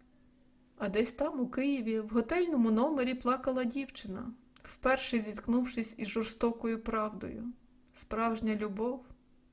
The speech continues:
це не тільки пристрасть і романтика. Це вибір, який потрібно робити щодня. В цей час на кухні квартири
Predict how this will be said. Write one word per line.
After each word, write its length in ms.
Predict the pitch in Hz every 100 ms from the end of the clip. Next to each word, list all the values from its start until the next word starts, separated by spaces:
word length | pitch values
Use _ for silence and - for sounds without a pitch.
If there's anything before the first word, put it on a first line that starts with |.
| _ -
це 220 | - 220
не 140 | 214
тільки 440 | 220 277 - - -
пристрасть 720 | - 233 233 - - 202 -
і 60 | 196
романтика. 760 | 214 202 202 214 240 - 240 - - _ _ _
Це 180 | - 226
вибір, 440 | 220 262 214 - - -
який 380 | 190 - 226
потрібно 560 | 214 208 208 214 208 202
робити 440 | 190 190 214 214
щодня. 540 | 196 - 190 196 185 - - _ - _ _ _ _ _ _ _ _ _ _ _ _ _ _ _ _ _ _ _ _ _ _ _ _ _ _ _ _ _ - _ _ _ _ _ - - - - _ - - - - - -
В 180 | - -
цей 160 | 403
час 340 | 370 302 311 254
на 120 | 233
кухні 600 | - 311 320 262 240 233
квартири 760 | 214 214 214 285 294 247 233